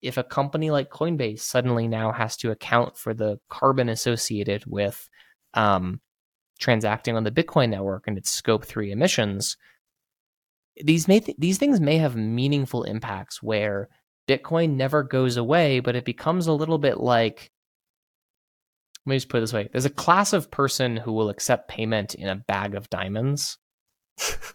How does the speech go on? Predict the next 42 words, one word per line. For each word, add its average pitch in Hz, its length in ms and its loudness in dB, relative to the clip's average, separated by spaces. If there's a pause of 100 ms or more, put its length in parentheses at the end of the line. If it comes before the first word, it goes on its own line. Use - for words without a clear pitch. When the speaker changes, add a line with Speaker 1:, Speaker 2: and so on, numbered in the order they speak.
(300)
Speaker 1:
And 135 80 4
that 156 160 4
person 180 340 2
is 139 140 2
generally 131 520 4
not 120 200 2
the 117 80 -4
kind 113 180 0
of - 80 -8
person 107 400 -4
you 104 140 -2
wanna 95 180 -2
be 98 140 -8
transacting 90 640 -8
with, - 200 -20 (680)
right? 117 300 6 (100)
Speaker 2:
That's 98 100 -6
Speaker 1:
And 131 140 2
so 143 80 4
there 151 120 4
Speaker 2:
interesting. 170 260 4
Speaker 1:
is, 160 140 -6
there 151 140 4
is 147 240 2
some 160 140 0
possibility 143 640 0
in 120 80 -4
the 117 80 -8
future 135 400 -4
that 101 240 -6
Bitcoin 117 480 -6
gets 110 240 -10
to 120 160 -6
a 110 60 -6
place - 420 2
where 110 400 2 (400)
it 131 180 2
is 123 120 0
just, 123 260 -4
like, 117 140 0
a 107 100 -2
socially, 131 840 0